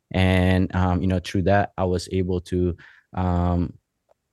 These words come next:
um, to, to get over a hundred awards, you know, get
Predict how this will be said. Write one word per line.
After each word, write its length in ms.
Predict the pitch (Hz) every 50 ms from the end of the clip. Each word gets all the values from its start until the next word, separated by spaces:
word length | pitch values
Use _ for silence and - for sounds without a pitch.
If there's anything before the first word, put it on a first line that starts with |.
| _ -
um, 380 | 98 92 87 85 85 85 85 - -
to, 180 | - 95 87
to 200 | - - - -
get 220 | 87 - 90 90 -
over 240 | - 98 95 101 98
a 60 | 95
hundred 400 | 85 90 95 90 92 90 82 80 87
awards, 460 | 85 87 87 87 87 82 - - -
you 80 | - 87
know, 120 | 85 85
get 220 | 87 82 - 85